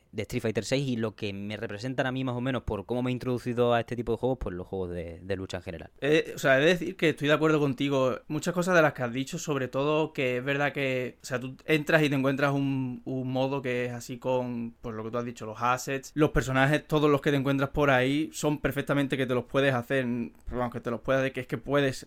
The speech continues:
Speaker 2: hacerte ese mismo personaje que te hayas encontrado en cualquier sitio con el creador de personajes porque están hechos así.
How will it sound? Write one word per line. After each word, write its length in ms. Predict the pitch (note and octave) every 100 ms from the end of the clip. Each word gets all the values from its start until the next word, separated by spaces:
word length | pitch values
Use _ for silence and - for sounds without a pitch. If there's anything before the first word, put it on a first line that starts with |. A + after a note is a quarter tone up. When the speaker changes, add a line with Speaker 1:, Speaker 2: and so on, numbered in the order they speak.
| -
Speaker 2:
hacerte 400 | C3 C#3+ B2+ C#3+
ese 120 | C#3+
mismo 280 | D3 C#3+ C3+
personaje 440 | C#3 - C#3 C#3
que 80 | C3+
te 60 | C3+
hayas 120 | C#3
encontrado 300 | C#3 C#3 C3+
en 80 | C#3
cualquier 300 | C#3 B2+ C3
sitio 180 | C3 B2+
con 160 | C3+ C3
el 100 | B2
creador 300 | A#2+ B2 C#3
de 80 |
personajes 540 | B2+ B2+ - B2+ B2+ C#3+
porque 280 | - A#2+ -
están 280 | A2+ C#3 C3+
hechos 280 | C3 A#2 G#2+
así. 280 | A#2 D3+